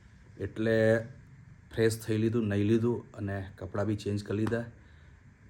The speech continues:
અને હવે ઈચ્છા એવી છે કે આરામ કરું, પણ આરામ કરવાનો હજુ ટાઈમ થયો નથી.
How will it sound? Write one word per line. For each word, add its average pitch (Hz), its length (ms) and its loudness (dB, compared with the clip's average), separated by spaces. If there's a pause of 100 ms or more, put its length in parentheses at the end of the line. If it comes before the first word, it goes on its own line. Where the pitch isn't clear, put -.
(120)
અને 104 760 -4 (100)
હવે 110 380 4 (560)
ઈચ્છા 110 300 -4
એવી 101 300 0
છે 98 120 -2
કે 95 120 -6
આરામ 95 320 0
કરું, 92 280 -4 (320)
પણ 98 160 -6
આરામ 107 640 -4 (1300)
કરવાનો 101 520 -2
હજુ 95 180 -4
ટાઈમ 98 360 -2
થયો 98 340 -2
નથી. 95 500 -2